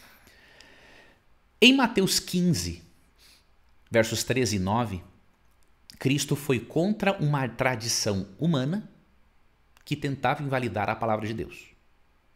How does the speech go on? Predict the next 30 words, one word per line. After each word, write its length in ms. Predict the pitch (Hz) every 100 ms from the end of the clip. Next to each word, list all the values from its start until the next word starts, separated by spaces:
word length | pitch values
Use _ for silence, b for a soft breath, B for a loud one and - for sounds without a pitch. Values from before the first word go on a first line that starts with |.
| _
A 60 | -
tradição 340 | 78 78 -
judaica 520 | 101 127 104 113 - 113 -
que 100 | -
tentava 560 | - 98 - 107 123 135
invalidar 520 | 110 95 82 87 101
a 40 |
palavra 380 | - 92 87 95
de 100 | 98
Deus. 440 | 87 82 - - - _ _ _ _ _ _ _ b b b b b b b b
Ele 120 | 95
chegou 240 | - 101 117
a 20 |
dizer 220 | 110 110
em 40 |
Mateus 400 | 113 101 107 104
quinze, 460 | - - 107 113 101
verso 380 | 92 95 95 98
nove, 420 | 87 110 147 110 B B B _
"Em 280 | 123 120 113
vão 400 | 101 113 175 220
me 140 | 185
adoram, 760 | 170 156 110 95 95 101 143 170 - _ _ _ _ -
ensinando 680 | 117 110 123 101 110 151 156
doutrinas 600 | 127 113 98 101 120 113
que 80 |
são 140 | - 113
preceitos 400 | 110 104 101 107
de 80 | 113
homens." 420 | 78 - -